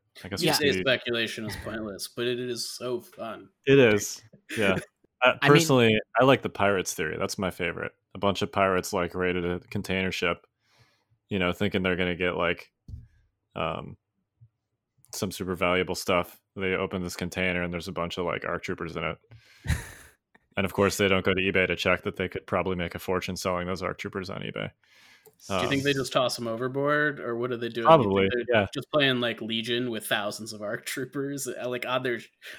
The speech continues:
Speaker 2: like, stolen container ship? <laughs>
Speaker 1: There's a bunch of, there's a bunch of pirates just playing with arc troopers on there,
Speaker 3: So,
Speaker 1: yeah.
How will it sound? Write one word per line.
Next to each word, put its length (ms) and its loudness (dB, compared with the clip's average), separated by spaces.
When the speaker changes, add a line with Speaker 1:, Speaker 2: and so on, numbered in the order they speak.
Speaker 2:
like, 260 -6
stolen 600 -4
container 440 -6
ship? 280 -4
<laughs> 320 -2
Speaker 1:
There's 140 0
a 100 4
bunch 180 4
of, 220 6
there's 160 0
a 40 2
bunch 200 4
of 100 -6
pirates 520 2
just 160 -20
playing 280 2
with 140 0
arc 160 2
troopers 400 -2
on 120 0
there, 80 0
Speaker 3:
So, 160 10
Speaker 1:
yeah. 200 8